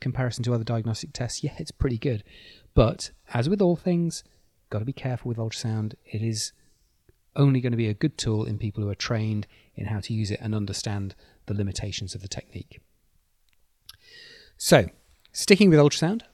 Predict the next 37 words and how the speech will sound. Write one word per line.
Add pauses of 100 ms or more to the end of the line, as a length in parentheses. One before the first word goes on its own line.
(120)
but
moving
a
little
way,
a
bit
away
from
covid
nineteen, (400)
um,
we
can
think
about
the
use
of (800)
pediatric
emergency
medicine
ultrasound. (720)
So, (180)
technically, (460)
or (120)
arguably, (340)
there's (120)
quite
a
lot
of
advantages,
aren't
there?
It's
quick.